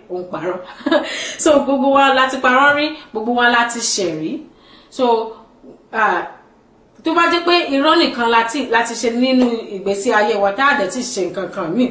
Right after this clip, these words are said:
tí kò dáa, gbogbo wa ṣì ń, Bíbélì sọ wípé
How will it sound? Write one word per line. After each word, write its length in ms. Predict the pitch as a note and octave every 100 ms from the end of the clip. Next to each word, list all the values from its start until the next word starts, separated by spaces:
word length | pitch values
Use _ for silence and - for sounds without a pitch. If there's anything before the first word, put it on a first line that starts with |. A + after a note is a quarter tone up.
| -
tí 80 |
kò 180 | - A3+ D#3+
dáa, 160 | E3 - - _ _ _ _ _ _
gbogbo 240 | F#3+ F#3+ G#3
wa 140 | A3
ṣì 180 | B3 D4
ń, 80 | A3 F#3+ - G#3 G3+ G3
Bíbélì 280 | A3 C#4
sọ 120 | A3+ G#3
wípé 200 | A3+ A3+